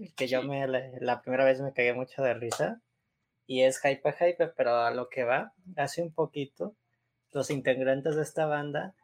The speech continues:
Speaker 1: sacaron otras tres versiones de esta canción con tres invitados diferentes, para darle un toque diferente a la canción y al video musical.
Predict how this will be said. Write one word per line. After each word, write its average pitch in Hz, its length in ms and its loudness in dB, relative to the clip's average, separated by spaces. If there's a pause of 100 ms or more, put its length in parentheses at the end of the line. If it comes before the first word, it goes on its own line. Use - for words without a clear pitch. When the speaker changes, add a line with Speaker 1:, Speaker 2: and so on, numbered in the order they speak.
(540)
Speaker 1:
sacaron 147 520 2 (100)
otras 175 640 0
tres 147 280 0
versiones 151 480 -2
de 147 80 -4
esta 139 240 -4
canción 139 580 -6 (280)
con 143 180 -2
tres 131 300 2
invitados 135 420 0
diferentes, 135 760 -2 (380)
para 123 260 2
darle 127 400 0
un 139 140 -6
toque 131 260 -6
diferente 120 760 -4 (680)
a 139 80 -2
la 165 140 2
canción 190 640 -2
y 147 140 0
al 117 160 0
video 113 260 0
musical. 156 540 -6